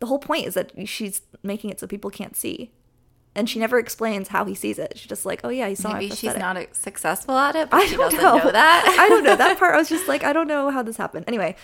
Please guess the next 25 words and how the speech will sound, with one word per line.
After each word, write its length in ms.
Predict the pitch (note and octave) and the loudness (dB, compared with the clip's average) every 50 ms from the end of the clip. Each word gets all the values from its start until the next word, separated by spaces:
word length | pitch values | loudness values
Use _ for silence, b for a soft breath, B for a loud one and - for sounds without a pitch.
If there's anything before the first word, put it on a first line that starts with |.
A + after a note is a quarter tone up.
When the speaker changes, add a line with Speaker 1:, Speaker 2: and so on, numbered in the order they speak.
| B B B - | B B B -8
Speaker 1:
I 80 | C4+ D4 | -4 -2
thought 140 | E4 D#4+ | -2 -2
it 40 | D4 | -2
was 120 | G#3+ A3 A3 | -2 -4 -8
a 20 | |
good 100 | G3 - | -10 -8
book. 240 | - - - - - _ _ - | -8 -8 -10 -10 -16 _ _ -12
The 100 | - G3+ | -12 -12
Captain 600 | - - A3 G3 A3 - - C4 C4 C4+ D4 D#4+ | -8 -4 -4 -4 -4 -4 -6 -6 -6 -6 -6 -8
by 180 | - A#3+ G#3 G3 | -8 -8 -8 -8
Josie 380 | F#3 F#3+ F#3 F#3 G3 G#3+ G#3+ | -6 -6 -6 -6 -6 -8 -10
Blake 500 | G3 - E3+ D3 D3+ A3 C4+ - - - - | -10 -10 -8 -8 -8 -8 -10 -12 -16 -18 -16
is 80 | A#3 A3 | -12 -10
another 280 | G#3 G3+ G3+ G#3 G#3+ A3 | -8 -8 -8 -8 -8 -8
one. 320 | A3+ A#3 A#3 A#3+ B3+ A#3+ - _ _ _ _ _ _ _ _ | -6 -6 -8 -8 -10 -12 -16 _ _ _ _ _ _ _ _
Cord 520 | - - - C4 D4 C4+ G#3 A3 B3+ D4+ - _ _ _ - | -20 -10 -6 -2 0 0 0 0 -2 -4 -10 _ _ _ -14
is 140 | A#3 A3 | -12 -12
the 80 | - G3 | -12 -16
captain 360 | - - G#3 G3 - - G3 | -16 -14 -14 -14 -14 -12 -12
of 120 | G3 F#3+ - | -12 -12 -12
his 140 | G3 G3+ - | -14 -14 -12
team, 380 | - - G3 F#3 G#3 B3+ C#4 - _ - | -10 -10 -8 -6 -6 -8 -10 -12 _ -16
his 120 | A#3 - | -16 -14
hockey 260 | - - G#3 - A#3 | -12 -14 -14 -12 -14
team, 320 | A3+ - C4 C#4 C#4+ D#4+ | -14 -12 -10 -10 -10 -12